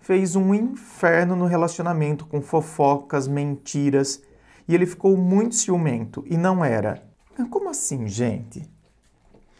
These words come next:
A outra faz um inferno inventando fofocas e aí você fica ciumento, a, a, ele fica ciumento? Ela inventava fofoca de você, então. Que você traía ele, que você saía com outros.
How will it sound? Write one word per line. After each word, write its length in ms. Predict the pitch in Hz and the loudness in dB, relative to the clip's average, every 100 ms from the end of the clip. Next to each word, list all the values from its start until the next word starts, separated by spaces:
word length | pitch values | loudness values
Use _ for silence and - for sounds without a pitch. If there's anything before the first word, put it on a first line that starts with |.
| _ - - | _ -20 4
A 140 | 208 | 6
outra 340 | 247 302 311 | 8 4 0
faz 300 | 269 262 247 | 0 2 2
um 140 | 247 254 | 0 0
inferno 720 | 311 - - 208 156 120 127 | -2 -6 0 4 6 6 2
inventando 560 | 143 143 180 170 208 202 | 0 0 0 0 0 0
fofocas 840 | - 170 - - 196 226 226 165 | -2 -4 -2 2 4 4 4 4
e 40 | 190 | 4
aí 100 | 214 | 4
você 220 | 214 208 | 2 0
fica 240 | 214 208 | -2 -4
ciumento, 840 | 202 - 175 156 185 277 - - | -4 -4 -2 0 -2 -4 -10 -10
a, 260 | - 135 156 | -4 -2 0
a, 40 | |
ele 340 | 160 175 240 285 | 2 4 6 4
fica 240 | 233 202 | 2 0
ciumento? 800 | 160 165 151 156 269 - 135 - - _ _ _ _ _ _ - | 0 -2 0 -2 -4 -2 -4 -4 -12 _ _ _ _ _ _ -2
Ela 140 | 143 165 | 2 4
inventava 400 | 160 170 170 190 | 4 2 2 4
fofoca 460 | 208 - 202 247 | 2 4 4 6
de 80 | 254 | 2
você, 440 | 370 403 - 247 | 2 0 0 2
então. 580 | 240 165 180 196 120 - - _ _ - - - - - - - | 4 2 2 2 2 -4 -16 _ _ -20 -20 -14 -10 -8 -10 -12
Que 80 | - | -4
você 280 | 135 143 135 | -2 -2 -4
traía 440 | 123 123 143 226 | 0 2 6 6
ele, 440 | 269 240 233 214 147 | 8 10 10 8 6
que 100 | 143 | 0
você 260 | 139 - | -4 -2
saía 320 | 151 131 127 131 | -2 0 2 0
com 260 | - 185 | 0 2
outros. 1080 | 226 247 226 214 208 - 208 202 202 - - | 6 8 10 8 4 2 4 4 0 -8 -16